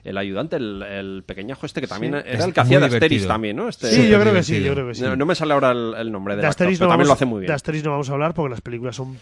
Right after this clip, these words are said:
Speaker 2: vergonzosas.
Speaker 1: Sí, aunque bueno, en una
Speaker 2: Vergonzosas.
Speaker 1: sale Leticia Casta que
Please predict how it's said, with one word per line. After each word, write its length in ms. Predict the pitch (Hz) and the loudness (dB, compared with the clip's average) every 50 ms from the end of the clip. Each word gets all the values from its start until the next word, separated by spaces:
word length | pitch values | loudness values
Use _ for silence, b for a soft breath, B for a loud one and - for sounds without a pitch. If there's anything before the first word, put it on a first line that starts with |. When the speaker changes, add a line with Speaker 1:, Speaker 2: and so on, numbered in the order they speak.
| - - - | -20 -14 -10
Speaker 2:
vergonzosas. 500 | 131 123 117 107 107 104 95 - - 117 | -8 -8 -8 -10 -12 -14 -14 -14 -14 -8
Speaker 1:
Sí, 180 | - 117 104 87 - - - _ _ _ | -4 -4 -4 -4 -8 -12 -20 _ _ _
aunque 240 | - 92 117 113 95 | -14 -12 -10 -8 -4
bueno, 220 | 98 117 147 151 | -2 0 0 0
en 40 | 120 | 0
una 80 | 104 104 113 117 | 0 -2 -2 -4
Speaker 2:
Vergonzosas. 60 | 110 | -4
Speaker 1:
sale 200 | - 123 127 123 | -6 -6 -6 -4
Leticia 360 | 123 120 110 - 117 - 123 - | -4 -6 -6 -8 -10 -10 -10 -12
Casta 300 | 131 - - - 175 180 | -12 -14 -14 -14 -14 -12
que 560 | - 127 110 98 90 87 87 87 85 85 | -12 -12 -12 -12 -12 -12 -12 -12 -12 -14